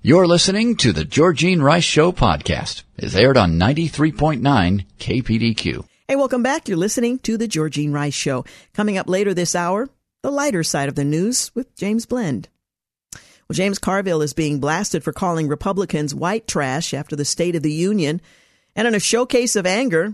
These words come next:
Speaker 2: Nikole Hannah-Jones blasted a demeaning drugstore experience because of locked up merchandise. Welcome to the world the rest of us live in. In labor unrest, N B C and M S N B C journalists walked off the job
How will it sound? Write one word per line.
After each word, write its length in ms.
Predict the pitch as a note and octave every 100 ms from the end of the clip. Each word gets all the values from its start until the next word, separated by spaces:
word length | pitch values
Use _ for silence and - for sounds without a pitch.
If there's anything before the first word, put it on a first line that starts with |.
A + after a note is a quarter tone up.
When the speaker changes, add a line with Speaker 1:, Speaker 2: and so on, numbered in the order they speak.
| D#3
Speaker 2:
Nikole 380 | D#3+ G3+ G#3+ G#3
Hannah-Jones 640 | F#3+ E3+ E3 G3+ A3 F3
blasted 580 | D3+ F3 F#3 - F3+ D#3+ - _ _ F3
a 100 | E3+
demeaning 580 | F#3 F3+ A#3 B3+ A#3
drugstore 580 | D3+ F#3 B3 - G3 F3
experience 640 | D3+ - G3+ G#3+ A#3+ C4+
because 360 | - E3 E3+ D#3
of 80 | C#3+
locked 400 | D3+ - - G3
up 200 | G3 - -
merchandise. 920 | F#3+ A#3 A3 E3 C#3+ C3 G#2+ - - _ _ D#3+
Welcome 240 | D#3+ F3
to 80 | D#3+
the 80 | D#3
world 240 | D#3+ E3+
the 80 | E3
rest 280 | G#3 A3+ D3+
of 100 | C3
us 200 | A#2 C#3
live 200 | C#3+ B2+
in. 260 | A#2+ G#2+ - _ - - _
In 120 | G#3+ G#3+
labor 260 | B3 A#3+
unrest, 560 | G#3+ G#3 G#3 G#3+ A#3+ -
N 160 | G3 G#3
B 140 | G#3+
C 280 | - G#3 G#3+
and 120 | E3+
M 100 | F#3+
S 180 | A3+ E3+
N 140 | D#3+ D3+
B 120 | D3+
C 200 | - D3+
journalists 600 | C3+ D3 D3+ E3 G3 - - _
walked 320 | C#3+ E3+ F#3 F3+
off 160 | F3
the 100 | D3+
job 440 | C#3 E3+ F3+ E3